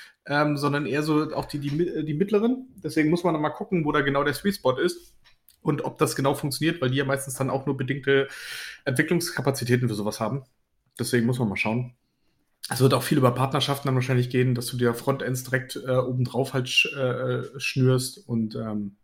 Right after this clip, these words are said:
ja. Also da gab's ordentlich Geld. Es gab noch mal Geld für Shogun. Äh, Shogun ist ja auch so ein, so ein, äh, Frontend-as-a-Service-Anbieter, so, auch so wie ein Frontastic. Die haben auch noch mal fünfzig Millionen U-S-Dollar eingesammelt dieses Jahr.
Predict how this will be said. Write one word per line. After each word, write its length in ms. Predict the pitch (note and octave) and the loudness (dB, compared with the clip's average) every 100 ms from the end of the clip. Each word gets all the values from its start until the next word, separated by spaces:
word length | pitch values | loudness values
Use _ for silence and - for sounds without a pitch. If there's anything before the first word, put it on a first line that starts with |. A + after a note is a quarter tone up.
| - | -14
ja. 220 | - B2 - - - - - - | -10 -10 -12 -14 -12 -10 -8 2
Also 180 | D#3 | 8
da 140 | E3+ G#3+ | 10 10
gab's 180 | G#3 G#3 | 8 4
ordentlich 300 | F#3+ F3 - | -2 -2 -2
Geld. 200 | E3+ D#3+ | -2 0
Es 80 | |
gab 160 | - E3+ | -4 -4
noch 60 | E3 | -4
mal 120 | D#3 | -2
Geld 180 | D#3+ - | -4 -4
für 100 | E3+ | -8
Shogun. 560 | D3+ C#3+ G3+ A#3 A#3 - | -8 -4 0 0 -2 -10
Äh, 300 | D#3+ D3+ D#3 | -6 -4 -4
Shogun 300 | D#3 D3 E3+ | -4 -6 -6
ist 100 | D#3+ | -4
ja 80 | D3+ | -4
auch 140 | E3 | -4
so 120 | E3+ D#3 | -4 -6
ein, 120 | D3 | -6
so 100 | D3+ | -6
ein, 240 | C#3+ D3+ | -8 -10
äh, 220 | D3 D3 | -8 -8
Frontend-as-a-Service-Anbieter, 1400 | C3+ - D#3+ D#3 D3+ D3+ D3 C3 D#3+ D#3+ E3 C#3 D#3 D3+ | -4 -2 -2 -2 -8 -8 -8 -2 -2 0 -4 -4 -2 -2
so, 160 | C#3+ C#3 | -4 -6
auch 160 | C#3+ | -8
so 180 | - C#3 | -4 -4
wie 100 | C#3+ | -4
ein 40 | C#3 | -4
Frontastic. 480 | C#3 B2+ E3 D3+ | -6 -4 -4 -4
Die 60 | C#3+ | -4
haben 80 | C3 | -4
auch 80 | C#3+ | -4
noch 60 | |
mal 100 | D3 | -6
fünfzig 400 | C3+ E3 - B2+ | -6 -8 -8 -4
Millionen 460 | C#3+ C#3+ D3 D3 C3 | -2 0 -2 -4 -8
U-S-Dollar 440 | C#3 C#3 D3 C#3+ | -8 -4 -2 0
eingesammelt 460 | C3 C#3 C#3+ C#3 C3 | 0 -2 -2 -4 -4
dieses 280 | C3 B2+ - | -4 -4 0
Jahr. 280 | A#2+ A#2+ | 2 0